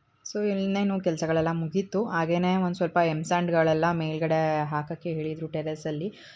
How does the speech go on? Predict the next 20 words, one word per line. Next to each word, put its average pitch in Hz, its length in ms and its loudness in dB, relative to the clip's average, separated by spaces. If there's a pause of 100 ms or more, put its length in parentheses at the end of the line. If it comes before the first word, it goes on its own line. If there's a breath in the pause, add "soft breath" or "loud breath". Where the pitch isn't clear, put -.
(100 loud breath)
ಯಾಕೆಂತ 175 360 0
ಅಂದ್ರೆ 165 240 0
ಅಲ್ಲಿ 160 220 2
ಮಡ್ಡಿ 156 280 -2
ಎಲ್ಲ 160 180 2
ಇಳಿಯೋದಕ್ಕೆ 156 460 -2
ಆಗತ್ತೆ. 156 520 -2
ಮತ್ತೆ 202 240 0
ಸುಮ್ನೆ 196 380 0 (640)
ಲೇಬರ್ಸ್‌ಗೆ 170 580 0
ಹೇಳಿದ್ರೆ 160 400 0
ಅವ್ರು 160 320 0
ಕೆಳಗಡೆಯಿಂದ 165 560 -2
ಮೇಲ್ಗಡೆ 165 460 -2
ತೊಗೊಂಡ್ 160 300 -4
ಹೋಗೋದೇ 160 240 -4
ತುಂಬ 160 340 -4
ಕಷ್ಟ 165 240 -4
ಆಗತ್ತೆ 156 380 -4
ಅಂತ. 151 260 -4